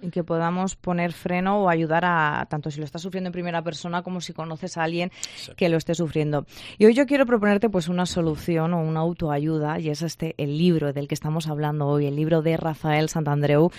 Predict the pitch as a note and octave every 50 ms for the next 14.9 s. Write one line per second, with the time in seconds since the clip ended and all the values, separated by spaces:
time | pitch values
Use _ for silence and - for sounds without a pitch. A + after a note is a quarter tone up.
0 | - - - - - - - E3+ E3 E3 F3+ G3 G3 F3 D3+ D#3+ G#3 - - -
1 | - - F#3 G3 G#3+ C4 D#4 E4 - F4 E4+ D4+ - D4 C#4 C#4 B3+ C#4 C#4+ C4
2 | A#3 G3 F3+ E3+ F#3+ F#3 G#3 G#3 - F#3 E3 E3 D#3 D#3 D3+ - - - - E3+
3 | E3+ F3+ A3 A#3+ A3+ F#3+ - - - - G3+ G3 F#3+ F3 E3+ F3 A3+ - - -
4 | E3 D3 D3 D3 - D3+ D3 D#3 D#3+ F3 E3 D#3 - D#3+ D#3+ D#3+ - - F3+ -
5 | F3+ F3 F3 F3 E3 - D#3 D3 C#3 D3 - - D#3+ D3+ D3 D3 - D#3+ D#3+ E3+
6 | - _ E3 D3 - - E3 - - C3+ A#2+ A2 B2 B2 A#2+ - - - G3+ G3+
7 | F3+ A#3 B3+ D#4 D#4+ D4+ D#4 D#4 D4 D#4+ - - - G#3 - A#3+ - A#3 A3 A3
8 | A3+ A3 A3 G3+ A3 B3+ - - - - - - - - - _ _ E3 E3 D#3
9 | - - D#3 D3+ D3 - C3+ - - - - _ _ - - - - - - -
10 | F#3 F#3 F3 G#3 G#3+ A#3 B3 A3+ G#3 G#3+ A3 A3+ A3+ - G#3 G3 G3 G#3+ G3+ F#3
11 | - - E3 - _ - G#3 F#3+ F#3 - - A3+ F#3 D#3+ - - - D3+ D3 D3+
12 | - A#3+ A3 F#3 D#3+ - - A#3+ A3+ - E3+ E3 E3+ G#3 - _ - C#4+ D4 C#4+
13 | B3 G#3 F#3+ - G3+ G3 G3 G3 - - G#3+ G3+ F3+ D3+ D#3+ D#3 - - F3 F#3+
14 | - _ D#3 D3 - - E3+ F3 D#3 C#3 C#3 - C3+ C3 - - - -